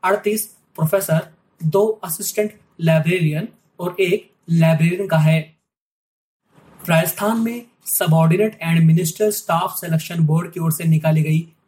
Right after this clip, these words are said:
लैब टेक्नीशियन एवं सहायक रेडियोग्राफर की करीब बाईस सौ भर्तियों के लिए अप्लाई करने की विंडो एक बार फिर से खोल दी गई है। लैब टेक्नीशियन की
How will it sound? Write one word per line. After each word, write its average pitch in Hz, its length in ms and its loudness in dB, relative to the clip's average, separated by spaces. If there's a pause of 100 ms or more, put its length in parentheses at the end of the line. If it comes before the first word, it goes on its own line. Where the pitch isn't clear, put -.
(160)
लैब 185 340 2 (160)
टेक्नीशियन 165 540 0
एवं 160 320 2 (360)
सहायक 190 500 0
रेडियोग्राफर 156 680 2
की 190 120 -4
करीब 160 400 -2 (200)
बाईस 165 400 -2
सौ 220 140 0
भर्तियों 170 380 -2
के 165 100 -2
लिए 156 360 0 (320)
अप्लाई 202 320 0
करने 214 340 -2
की 208 120 -10
विंडो 175 420 0
एक 160 160 -8
बार 156 240 2
फिर 196 100 0
से 180 200 -4
खोल 160 300 0
दी 147 100 0
गई 147 160 -2
है। 151 340 -2 (540)
लैब 175 420 0
टेक्नीशियन 160 500 0
की 180 360 -16